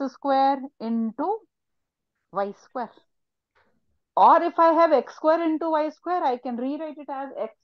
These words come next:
y whole square। ये सब exponents के rule आप लोग पढ़ा करते थे seventh में और एट्थ में भी। अगर आपने exponent का chapter कर लिया है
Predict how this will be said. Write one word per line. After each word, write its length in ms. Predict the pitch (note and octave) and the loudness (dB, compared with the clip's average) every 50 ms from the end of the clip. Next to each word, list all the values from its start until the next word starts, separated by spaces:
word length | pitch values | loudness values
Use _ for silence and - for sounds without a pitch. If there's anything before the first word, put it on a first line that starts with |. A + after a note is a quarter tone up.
| - | -16
y 200 | B3 A#3+ B3 B3+ C#4+ D#4 D4 - - | -10 -8 -8 -8 -8 -10 -12 -4 0
whole 260 | G#3 G3 G#3 A#3+ D4+ G4 - - _ _ _ _ _ _ _ _ _ _ _ _ _ | 4 4 4 4 4 0 -2 -6 _ _ _ _ _ _ _ _ _ _ _ _ _
square। 400 | _ - - - C4+ C4 A3 - _ _ _ _ _ _ _ _ _ _ _ _ _ _ _ _ _ _ _ _ _ _ _ _ _ - _ _ _ - | _ -20 -10 -4 -2 -2 -2 -4 _ _ _ _ _ _ _ _ _ _ _ _ _ _ _ _ _ _ _ _ _ _ _ _ _ -20 _ _ _ 2
ये 220 | A3 A#3+ C4+ F4 E4+ | 4 6 6 6 4
सब 380 | - - - D#4+ E4 D#4 - - | 2 2 0 0 0 0 -2 -4
exponents 580 | B3+ C4 - - - D#4 D4+ D#4 D#4 D#4+ D#4+ - | -4 -4 -4 -2 0 2 4 4 4 2 0 -2
के 160 | - D#4+ D4+ | 0 0 2
rule 380 | C#4+ C4 A3 E3+ F3+ A#3 C#4+ C4+ _ _ _ _ _ _ _ _ _ _ _ _ _ _ _ _ _ _ _ _ _ _ _ _ _ _ _ _ _ _ _ _ _ _ _ _ - | 2 4 4 2 2 0 -4 -14 _ _ _ _ _ _ _ _ _ _ _ _ _ _ _ _ _ _ _ _ _ _ _ _ _ _ _ _ _ _ _ _ _ _ _ _ 4
आप 260 | A3 B3 C#4+ C#4 C#4+ | 6 6 6 6 4
लोग 400 | B3+ G3 E3 E3+ G3 A#3 A#3+ A3+ - | 2 2 2 2 2 0 -2 -4 0
पढ़ा 280 | - A3+ A3+ B3+ C#4+ | 2 2 4 4 4
करते 460 | C#4+ C#4 C4 A#3+ A3+ _ - G#3 F3+ | 4 4 2 0 0 _ -8 -8 -8
थे 280 | E3+ - - E3+ F#3+ A#3 | -8 -8 -8 -6 -6 -6
seventh 480 | - _ _ - A#3 A3 A#3 C4 C4 B3+ - | -8 _ _ -4 -2 -2 -2 -2 -4 -2 -2
में 180 | C4 C4 C#4 C#4 | -2 0 4 4
और 140 | C4+ C4 A#3+ | 6 6 6
एट्थ 240 | G#3 A3+ A3+ - | 4 0 -2 -4
में 100 | B3 B3 | -6 -6
भी। 80 | B3 B3+ | -2 -2
अगर 180 | B3 B3 B3 A#3+ | 0 2 2 2
आपने 220 | A#3 A#3 A#3 A3+ | 0 0 -4 -8
exponent 340 | G#3+ _ - A3+ A3+ A3 A3+ | -12 _ -12 -12 -12 -10 -8
का 80 | A#3+ | -8
chapter 360 | A3+ A#3 A3+ G3+ - - A3 G#3+ | -6 -2 -2 -2 -4 -4 -12 -12
कर 180 | - G#3+ G#3+ | -8 -8 -8
लिया 280 | G#3+ A3+ G3+ F3 D3+ C#3+ | -8 -8 -8 -6 -4 -4
है 260 | D#3 F3 F#3 A#3 C#4+ | -4 -6 -8 -10 -10